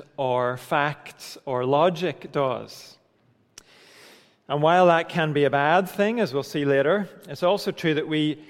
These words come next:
cannot live the Christian life without the motivating power of emotions. Fourth, we saw that emotions are not the only thing.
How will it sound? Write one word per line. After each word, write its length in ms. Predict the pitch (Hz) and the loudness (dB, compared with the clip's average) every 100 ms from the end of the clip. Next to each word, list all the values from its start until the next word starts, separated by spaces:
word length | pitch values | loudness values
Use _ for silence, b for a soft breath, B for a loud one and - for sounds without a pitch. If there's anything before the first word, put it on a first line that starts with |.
| - - | -20 -12
cannot 480 | - 190 190 185 | -2 0 2 2
live 380 | 151 156 160 143 | 4 4 4 0
the 80 | 151 | -6
Christian 500 | - 151 - 147 139 | -6 -10 -6 -4 0
life 480 | 170 214 135 127 - | 0 0 -2 -6 -6
without 460 | 143 151 147 147 | -2 2 2 0
the 40 | 143 | -4
motivating 760 | 139 143 160 143 147 139 139 | -2 -2 -2 -2 -2 -2 -6
power 600 | 139 - 131 113 113 127 | -10 -6 -4 -2 -2 -4
of 320 | - 117 117 | -8 -10 -10
emotions. 800 | 135 165 185 160 107 - - - _ _ _ _ _ _ _ b b b b b b b b b | -8 -6 -8 -10 -16 -20 -20 -20 _ _ _ _ _ _ _ b b b b b b b b b
Fourth, 560 | - - 170 202 233 - | -10 0 4 4 2 -2
we 80 | 165 | -6
saw 380 | - 165 156 156 | -2 2 4 4
that 120 | 151 | 2
emotions 540 | 147 156 156 165 151 | 2 0 -2 -6 -4
are 140 | 147 147 | -2 -2
not 360 | 156 165 - | 0 -2 -2
the 140 | 151 143 | -4 -2
only 320 | 143 143 131 | -4 -6 -8
thing. 480 | - 123 117 110 | -8 -10 -10 -16